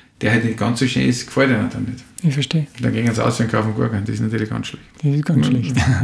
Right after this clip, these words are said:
Speaker 2: Ähm, und habt ihr schon mal andere Schirmtypen? Weil es gibt ja oft, wenn man eben so alte Filme anschaut,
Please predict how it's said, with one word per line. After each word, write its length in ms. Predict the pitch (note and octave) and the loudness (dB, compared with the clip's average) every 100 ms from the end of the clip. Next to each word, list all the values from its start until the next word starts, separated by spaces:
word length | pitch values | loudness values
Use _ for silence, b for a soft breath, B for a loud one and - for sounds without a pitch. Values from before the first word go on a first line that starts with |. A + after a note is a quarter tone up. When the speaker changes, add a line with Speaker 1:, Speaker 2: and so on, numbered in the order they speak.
| C#3+ - B B B B B B - | 0 -4 B B B B B B -4
Speaker 2:
Ähm, 320 | D3 C3+ B2+ B2+ B - | 0 2 0 -4 B 0
und 180 | C3 - | 0 0
habt 420 | D4 E3+ C3 - - | -4 0 0 0 0
ihr 280 | C#3 C#3+ | 0 0
schon 220 | C3 C#3+ C#3 | 0 0 2
mal 280 | C3+ C#3 D3+ - | 0 -2 -6 -4
andere 460 | - C3 D3 E3+ E3+ | 0 2 2 0 0
Schirmtypen? 560 | - E3+ E3+ E3 F#3 | 0 2 0 0 0
Weil 60 | D#3+ | 0
es 80 | C3 | 2
gibt 240 | F3+ - | -2 0
ja 100 | C#3 | 0
oft, 200 | C3+ - | 0 0
wenn 100 | D3 | 0
man 100 | C3 | 2
eben 200 | D3+ C#3 | 2 2
so 140 | D3 C#3 | 2 2
alte 180 | C3+ C3 | 0 0
Filme 260 | D#3 D#3+ | 0 0
anschaut, 420 | C3+ B2+ C#3 D#3 | 0 0 0 -2